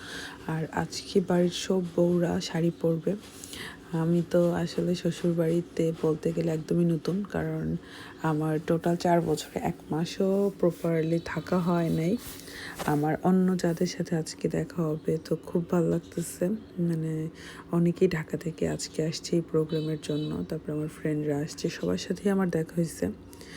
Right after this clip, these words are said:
তো আমার একটা ফ্রেন্ডকে আমি সাজা দিতেছিলাম। আসলে অন্যরকম ভালো লাগা কাজ করে। সবার সাথে দেখা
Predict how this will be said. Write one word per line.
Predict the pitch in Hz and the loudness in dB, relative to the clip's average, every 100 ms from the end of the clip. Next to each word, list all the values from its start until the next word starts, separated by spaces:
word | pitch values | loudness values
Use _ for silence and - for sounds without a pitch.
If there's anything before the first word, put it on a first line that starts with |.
| - - - | -14 -14 -2
তো | 180 | 2
আমার | 180 | 4
একটা | 170 - | 2 0
ফ্রেন্ডকে | 175 - 160 - | -2 0 0 2
আমি | 175 175 | 2 2
সাজা | - 156 160 | -2 0 0
দিতেছিলাম। | 165 - 170 - 156 151 147 175 - - - - - - | 0 -2 0 4 4 4 0 -4 -10 -16 -16 -16 -12 -2
আসলে | 190 - 214 226 220 | 2 4 8 10 10
অন্যরকম | 196 190 190 190 196 | 6 4 2 2 0
ভালো | 165 165 165 | 2 2 2
লাগা | 160 160 | 0 -2
কাজ | 156 - - | -2 -4 -6
করে। | - 151 165 196 - - - - - - - - - - - | 0 2 2 0 -8 -16 -16 -16 -16 -16 -16 -16 -14 -14 -12
সবার | - - 170 165 | -6 -2 0 0
সাথে | - 175 175 | -2 -6 -6
দেখা | 170 165 - 170 170 | -6 -4 0 0 0